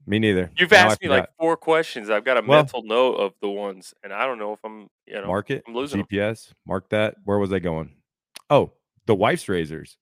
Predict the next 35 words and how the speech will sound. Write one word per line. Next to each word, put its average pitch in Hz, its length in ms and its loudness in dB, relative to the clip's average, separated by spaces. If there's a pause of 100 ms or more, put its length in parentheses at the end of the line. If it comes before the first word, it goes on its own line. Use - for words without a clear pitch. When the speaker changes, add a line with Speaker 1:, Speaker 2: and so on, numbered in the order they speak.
(160)
Speaker 1:
Those 131 200 2
are 233 100 -2
the 180 80 -2
best 110 380 -6
'cause 120 140 -6
they 131 120 2
got, 127 240 -4
like, 123 160 -6
the 87 80 -10
moisture 123 680 -4 (200)
pads. 147 560 -8 (420)
You 123 120 -8
know, 143 140 -4
do 110 200 -12
you 127 60 -6
know 123 80 -4
what 120 60 -2
I'm 113 60 -4
s-, 107 140 -14
I 120 100 -4
know 104 120 -2
you 76 160 -6
know. 62 180 -14 (500)
Speaker 2:
My 123 140 -2
razors 123 480 -8
have 82 260 -12
those. 90 280 -20 (640)
Speaker 1:
They 82 160 -4
do? 78 580 -4 (380)
Speaker 2:
I 117 60 -4
have 123 120 -10 (160)
Gillette. 95 480 -8 (1200)
Speaker 1:
Like 98 200 -6
the - 60 -14
Quattro? 135 560 -2